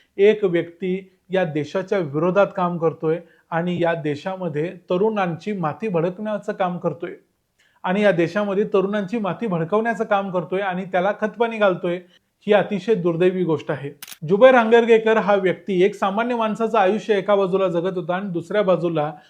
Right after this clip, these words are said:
तो इस्लामला वाचवण्यासाठी अल कायदासारख्या दहशतवादी संघटनेच्या बरोबर आपले संबंध राखून होता. या व्यक्तीचं लग्न झालेलं आहे, त्याला दोन मुलं आहेत, त्याचा इतर परिवार देखील, म्हणजे त्याचा भाऊ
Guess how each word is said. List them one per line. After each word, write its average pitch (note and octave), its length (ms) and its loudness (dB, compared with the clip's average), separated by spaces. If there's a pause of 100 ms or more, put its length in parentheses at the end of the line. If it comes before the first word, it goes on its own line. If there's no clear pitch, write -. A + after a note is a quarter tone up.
(180)
तो A#3+ 80 8
इस्लामला A3 540 2
वाचवण्यासाठी F#3 720 0
अल F3+ 220 -2
कायदासारख्या F3 600 -2
दहशतवादी E3 580 -2
संघटनेच्या E3+ 640 -6
बरोबर D3+ 400 -2 (340)
आपले G#3 300 -2
संबंध G3 380 -4
राखून E3 360 -2
होता. C3 280 -6 (340)
या F3+ 120 2
व्यक्तीचं F3 480 0
लग्न F3+ 260 0
झालेलं E3+ 380 0
आहे, E3 220 0
त्याला D#3+ 260 -2
दोन D#3+ 320 -2
मुलं D#3 200 -2
आहेत, F3 360 -2
त्याचा E3+ 260 -6
इतर G3+ 280 -4
परिवार G3+ 440 0
देखील, D#3+ 280 -6
म्हणजे D#3+ 220 -6
त्याचा E3+ 280 -4
भाऊ E3 320 -2